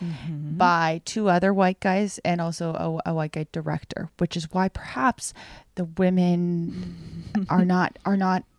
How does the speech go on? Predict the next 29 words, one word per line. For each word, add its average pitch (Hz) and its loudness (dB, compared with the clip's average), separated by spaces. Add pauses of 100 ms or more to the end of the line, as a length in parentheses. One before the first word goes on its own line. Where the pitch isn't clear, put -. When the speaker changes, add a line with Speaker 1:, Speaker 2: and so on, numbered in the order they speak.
Speaker 2:
maybe 196 2
making 185 2
a 175 2
lot 170 2
of 165 -6
sense. - 0
Speaker 1:
No 160 -2
justice 170 -6
was 185 -4
done 214 0 (100)
t-, - -18 (360)
for 202 -2
their 208 0
characters. 285 -2
Speaker 2:
Particularly 320 2
with 226 4
Elaine. 180 0
And, 214 2
like, 226 2 (240)
I 240 4
don't 302 4
like 190 0 (140)
where 180 4
Missus 175 2
Robinson's 165 -2
character 170 -4
goes, 170 2
but - -2
it, - -6